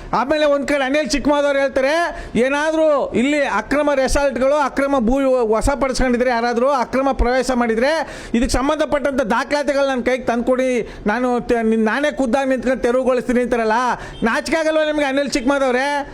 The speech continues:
ನೀವು ಶಾಸಕ ಸ್ಥಾನಕ್ಕೆ ನಿಜವಾಗ್ಲೂ ಪ್ರಾಮಾಣಿಕವಾಗಿದ್ರೆ, ನೀವು ಪ್ರಾಮ್-, ನಿಮ್ ತಂದೆ ಮೇಲೆ ನಿಮ್ಗೆ ಅಭಿಮಾನ ಇದ್ರೆ ನೈತಿಕ ಹೊಣೆ ಹೊತ್ತು ರಾಜೀನಾಮೆ ಕೊಡಿ. ಯಾಕಂದ್ರೆ ಶಾಸಕರು ಒಂದು ಕ್ಷೇತ್ರದಲ್ಲಿ ಒಂದು ಸಭೆ ಕರೆದಾಗ ಪ್ರತಿಯೊಬ್ಬ ಅಧಿಕಾರಿಗೂ ಕರೆ ಮಾಡಿದ ತಕ್ಷಣ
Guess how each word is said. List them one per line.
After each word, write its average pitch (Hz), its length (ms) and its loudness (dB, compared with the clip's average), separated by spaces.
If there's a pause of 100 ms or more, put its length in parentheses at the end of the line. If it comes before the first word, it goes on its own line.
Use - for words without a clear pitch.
(180)
ನೀವು 254 120 2
ಶಾಸಕ 285 480 0
ಸ್ಥಾನಕ್ಕೆ 302 400 -2
ನಿಜವಾಗ್ಲೂ 294 560 0
ಪ್ರಾಮಾಣಿಕವಾಗಿದ್ರೆ, 294 1300 0 (120)
ನೀವು 247 120 2
ಪ್ರಾಮ್-, 277 300 0
ನಿಮ್ 285 160 0
ತಂದೆ 302 380 0
ಮೇಲೆ 311 200 0
ನಿಮ್ಗೆ 302 220 0
ಅಭಿಮಾನ 330 340 0
ಇದ್ರೆ 302 680 -2
ನೈತಿಕ 254 420 0
ಹೊಣೆ 277 220 2
ಹೊತ್ತು 277 220 0
ರಾಜೀನಾಮೆ 269 440 0
ಕೊಡಿ. 269 280 2 (280)
ಯಾಕಂದ್ರೆ 285 400 0
ಶಾಸಕರು 262 540 0
ಒಂದು 277 360 2
ಕ್ಷೇತ್ರದಲ್ಲಿ 294 520 0
ಒಂದು 262 120 -2
ಸಭೆ 262 220 0
ಕರೆದಾಗ 277 420 -2 (520)
ಪ್ರತಿಯೊಬ್ಬ 311 580 0 (400)
ಅಧಿಕಾರಿಗೂ 330 580 0
ಕರೆ 285 260 0
ಮಾಡಿದ 302 220 -2
ತಕ್ಷಣ 294 340 -2